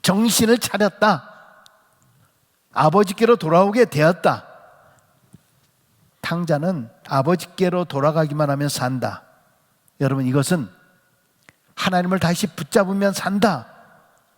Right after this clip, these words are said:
하는 그런 말이에요. 여러분, 이것이 오늘 지금 우리의 소망이 되어야 돼요, 이것이.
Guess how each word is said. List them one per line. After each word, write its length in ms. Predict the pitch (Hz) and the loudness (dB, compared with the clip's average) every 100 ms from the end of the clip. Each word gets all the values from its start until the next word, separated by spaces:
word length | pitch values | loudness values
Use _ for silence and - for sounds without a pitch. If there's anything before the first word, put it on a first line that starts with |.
| - | -8
하는 220 | - 269 | -2 0
그런 260 | 196 196 220 | 2 2 2
말이에요. 400 | 165 113 110 113 - _ _ _ _ _ | -2 -4 -8 -14 -20 _ _ _ _ _
여러분, 180 | 196 196 | -2 2
이것이 280 | 220 226 247 | 2 2 2
오늘 380 | 185 214 254 131 - - - | 2 4 2 0 -6 -20 -12
지금 300 | - 247 214 | 0 2 2
우리의 580 | 185 226 220 233 202 - _ _ _ | 4 6 8 6 2 -10 _ _ _
소망이 960 | - - 262 269 269 160 143 175 254 254 - - | -8 -4 -2 0 -2 -2 0 2 2 0 -2 -6
되어야 420 | 151 147 262 220 | 2 6 6 4
돼요, 240 | 131 104 107 | 0 -12 -12
이것이. 340 | 143 - - | -14 -14 -16